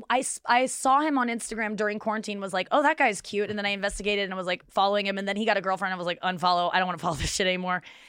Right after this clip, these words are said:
And he was, like, very s-, clearly, like, into his girlfriend. I was like, "Ugh." And even though his stuff was funny, I was like, "I'm stopping following." And then I saw him on Raya, like, you know, a year later, I think it was. And then I matched with him and I was like, "Yes." And then I was just waiting for him to message me and he did.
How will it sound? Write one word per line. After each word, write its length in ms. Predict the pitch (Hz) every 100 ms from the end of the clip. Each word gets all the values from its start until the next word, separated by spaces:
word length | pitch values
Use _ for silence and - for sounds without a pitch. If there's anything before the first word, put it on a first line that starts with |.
| -
And 120 | - 226
he 60 |
was, 100 | 226
like, 100 | 214
very 300 | 190 214 214
s-, 180 | 208 - -
clearly, 340 | 214 208 202
like, 240 | 185 185 - _
into 240 | 208 208 202
his 120 | 185
girlfriend. 300 | 196 190 190
I 20 |
was 80 | 180
like, 200 | 180 185 -
"Ugh." 260 | 214 196 139 113 -
And 120 | -
even 160 | 247 262
though 80 | 302
his 80 | 294
stuff 200 | 254 214
was 300 | 208 208 -
funny, 340 | 202 190 208
I 60 | 196
was 80 |
like, 140 | 185 175
"I'm 140 | 202
stopping 420 | 185 180 165 170 170
following." 400 | 165 175 180 185 - - -
And 160 | 214
then 120 | 220 226
I 40 |
saw 140 | 233
him 80 | 220
on 80 | 208
Raya, 400 | 208 214 214 208
like, 180 | 196 -
you 100 | 226
know, 220 | 180 175 -
a 80 | 196
year 320 | 180 208 208
later, 400 | 196 214 190 190
I 60 | 185
think 240 | 180 180 -
it 80 |
was. 320 | 180 185 196 -
And 160 | 196
then 180 | 202 190
I 120 | 185
matched 380 | 180 208 226 -
with 120 | 233
him 100 | 196
and 60 | 175
I 40 |
was 100 | 165
like, 120 | 165 160
"Yes." 600 | 214 302 392 - - -
And 120 | 214
then 80 | 208
I 40 |
was 120 | 202 165
just 100 | 160
waiting 180 | 185
for 120 | 175 180
him 60 |
to 40 | 170
message 320 | 160 - 202
me 100 | 190
and 60 | 185
he 60 |
did. 200 | 226 640